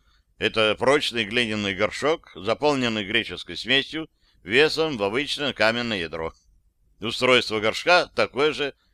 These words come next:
как у пушечной зажигательной бомбы. Горшки закажешь у гончаров через городовой приказ. Нужно сделать по два десятка снарядов на каждую машину.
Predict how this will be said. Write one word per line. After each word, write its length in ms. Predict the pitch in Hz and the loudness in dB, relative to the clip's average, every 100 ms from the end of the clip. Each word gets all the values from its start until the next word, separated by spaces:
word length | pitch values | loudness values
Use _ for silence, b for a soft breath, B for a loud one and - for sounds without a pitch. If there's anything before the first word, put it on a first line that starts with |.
| _ | _
как 260 | 117 147 117 | 4 4 2
у 80 | 101 | -8
пушечной 720 | - 147 151 135 127 139 117 | -6 -4 -2 -4 -4 -4 -6
зажигательной 680 | 87 90 95 127 127 135 98 | -6 -8 0 0 0 -6 -4
бомбы. 400 | 95 95 92 - _ _ _ _ _ _ | -4 -4 -6 -8 _ _ _ _ _ _
Горшки 480 | 80 110 101 - 165 | 0 2 2 0 -2
закажешь 600 | 151 127 127 117 107 92 | 0 2 4 2 0 -6
у 80 | 101 | -4
гончаров 580 | 107 104 120 131 147 - _ _ _ _ | -2 0 0 0 -2 -8 _ _ _ _
через 220 | 113 113 | -2 0
городовой 420 | 98 110 110 135 | 0 -2 0 -4
приказ. 640 | 107 90 101 98 - - - _ _ _ _ _ | -4 -2 0 -2 -6 -14 -20 _ _ _ _ _
Нужно 420 | 117 143 120 127 | 2 2 2 0
сделать 340 | 117 131 131 - | 2 4 2 2
по 140 | 117 | -2
два 180 | 113 127 | 2 2
десятка 480 | 113 123 120 - 110 | 2 0 -2 -2 -8
снарядов 540 | - 117 120 101 - | 0 2 2 0 -4
на 100 | 95 | -4
каждую 440 | - 110 98 95 | 2 2 2 -4
машину. 440 | 101 92 87 69 | -4 -4 -6 -10